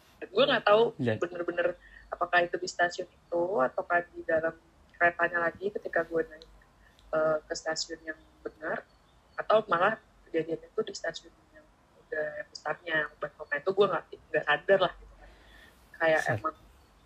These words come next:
Speaker 1: di sela-sela itu memang ada beberapa orang yang bantu untuk ngangkatin si koper gue ini.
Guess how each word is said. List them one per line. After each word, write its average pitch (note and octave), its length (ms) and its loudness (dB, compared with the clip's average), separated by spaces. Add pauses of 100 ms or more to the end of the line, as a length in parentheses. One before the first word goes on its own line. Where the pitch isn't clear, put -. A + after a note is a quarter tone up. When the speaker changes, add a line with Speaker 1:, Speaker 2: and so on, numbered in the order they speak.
(420)
Speaker 1:
di - 220 -4 (1000)
sela-sela E3+ 460 2
itu F#3+ 180 0
memang G#3 340 -4
ada E3+ 220 0
beberapa - 400 -2
orang G#3 240 0
yang G#3 160 -4
bantu F3 460 -6 (540)
untuk - 360 -4 (200)
ngangkatin E3 600 -6
si - 120 -18
koper E3 280 -4
gue E3+ 220 2
ini. F3+ 240 -8